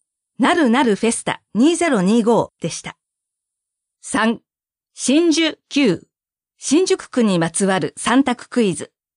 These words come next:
新宿健康フレンズの三人の中で正しい解説をしているのは一人だけ。新宿健康フレンズ、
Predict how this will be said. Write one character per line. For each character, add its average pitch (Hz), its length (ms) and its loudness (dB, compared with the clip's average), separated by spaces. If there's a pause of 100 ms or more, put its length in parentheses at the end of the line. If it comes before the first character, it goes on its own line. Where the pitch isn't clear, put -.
(760)
新 339 300 -4
宿 339 220 -8
健 330 260 0
康 320 140 -2
フ 302 140 -6
レ 294 100 2
ン 285 80 4
ズ 220 120 -4
の 180 120 -2
三 262 280 0
人 269 160 2
の 196 120 -2
中 180 260 -4
で 165 180 -4 (240)
正 254 320 -2
し - 60 -10 (120)
い - 40 -14
解 208 200 -4
説 - 280 -4
を 196 80 0
し - 100 -10
て 202 160 0
い 202 40 0
る 202 120 -2
の 175 120 -2
は - 140 -6 (160)
一 - 280 -4
人 226 120 -2
だ 196 160 -4
け。 - 220 -8 (720)
新 320 260 -4
宿 339 220 -10
健 302 260 -4
康 302 140 -6
フ 285 140 -8
レ 262 100 2
ン 214 100 -2
ズ、 - 180 -14